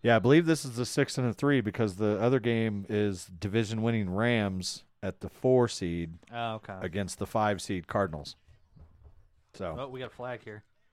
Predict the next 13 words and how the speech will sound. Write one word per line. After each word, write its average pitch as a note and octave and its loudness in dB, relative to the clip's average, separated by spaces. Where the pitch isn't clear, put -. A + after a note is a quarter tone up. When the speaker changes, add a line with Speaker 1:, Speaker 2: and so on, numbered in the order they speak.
Speaker 2:
Holding C3 -8
on B2+ -6
the B2 -8
defense. A2+ -12
Speaker 1:
That's G#2+ 4
ball B2 8
game. G#2+ 0
Speaker 2:
Yep. B2 -8
Speaker 1:
'Cause G#2+ 0
they, A2+ 2
they've G#2+ -2
already A#2+ 2
taken, A2 -2